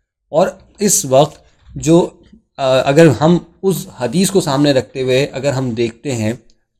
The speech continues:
कि कौन, अ, इस तरह से लश्कर नज़र आ रहा है,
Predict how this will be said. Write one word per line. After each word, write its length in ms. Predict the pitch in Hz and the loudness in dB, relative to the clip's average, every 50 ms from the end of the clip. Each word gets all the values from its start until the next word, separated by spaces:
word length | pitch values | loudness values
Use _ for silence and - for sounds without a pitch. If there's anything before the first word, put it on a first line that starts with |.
| _ | _
कि 100 | - 147 | -14 -14
कौन, 720 | - - - _ - 135 135 156 185 202 208 180 - - - _ _ _ - | -14 -16 -18 _ -8 -2 2 4 4 6 4 2 0 -4 -12 _ _ _ -4
अ, 220 | 131 123 127 - - | 0 0 2 2 0
इस 160 | - 160 - - | -2 -6 -8 -10
तरह 360 | 147 127 123 135 147 143 - - | -10 -8 -6 -4 -4 -4 -6 -8
से 300 | - - 147 143 131 120 - | -10 -8 -6 -6 -6 -8 -8
लश्कर 400 | 123 113 117 110 - - 147 135 | -4 -2 -2 -2 -2 -2 -2 -2
नज़र 340 | 135 127 120 120 113 135 120 | 0 0 0 2 4 4 4
आ 120 | 107 104 | 4 4
रहा 100 | 104 107 | 2 0
है, 80 | 110 117 | 0 -2